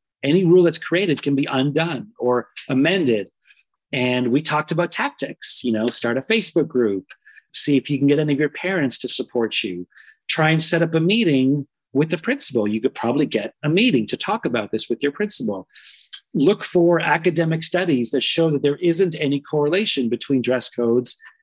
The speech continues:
and school behavior. And a great tactic for any political movement is to ask for a pilot project. So what if you had Hat Fridays? And on Fridays, you could wear hats.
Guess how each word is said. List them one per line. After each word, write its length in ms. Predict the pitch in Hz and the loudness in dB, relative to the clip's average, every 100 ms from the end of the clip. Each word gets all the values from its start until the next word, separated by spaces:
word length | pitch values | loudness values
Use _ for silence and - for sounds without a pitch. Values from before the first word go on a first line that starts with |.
| - | -4
and 540 | 123 117 117 120 113 - _ | 0 2 2 2 0 -4 _
school 340 | - - 127 | -4 2 2
behavior. 680 | 120 135 175 190 120 104 - _ - - _ _ - | 4 2 2 0 -2 -4 -10 _ -20 -20 _ _ -2
And 720 | 143 143 143 143 143 127 143 - _ _ _ | 2 2 4 4 4 2 -2 -10 _ _ _
a 60 | 139 | -4
great 400 | 135 139 170 160 | 0 2 2 -2
tactic 600 | 123 - 165 165 160 156 | -6 -4 -4 -4 -10 -16
for 240 | - 143 139 | -10 -6 -2
any 220 | 135 165 | 0 0
political 360 | 160 127 123 | 0 -2 0
movement 380 | 131 110 110 139 | 0 0 -2 -4
is 100 | - | -4
to 140 | - 143 | -6 -6
ask 280 | 110 - - | -4 -6 -2
for 100 | 147 | -4
a 60 | |
pilot 460 | 139 - 190 180 - | -2 -4 -2 -2 -4
project. 580 | 117 107 104 87 - - _ - - | -6 -4 -8 -12 -18 -20 _ -20 -12
So 160 | - 151 | 0 2
what 160 | 147 | 2
if 100 | 165 | 2
you 120 | 190 | 0
had 380 | 143 135 131 143 - _ _ - | 0 0 -2 -4 -10 _ _ -2
Hat 260 | 170 160 - | 0 -2 -4
Fridays? 640 | 139 127 107 87 87 - - _ _ - - _ | 0 0 0 -4 -8 -10 -12 _ _ -20 -20 _
And 140 | 139 | 0
on 80 | 135 | 0
Fridays, 420 | - 226 202 160 | 2 2 4 2
you 80 | 147 | 0
could 80 | 143 | 2
wear 160 | 135 131 | 2 0
hats. 480 | 113 - - - | -6 -16 -18 -18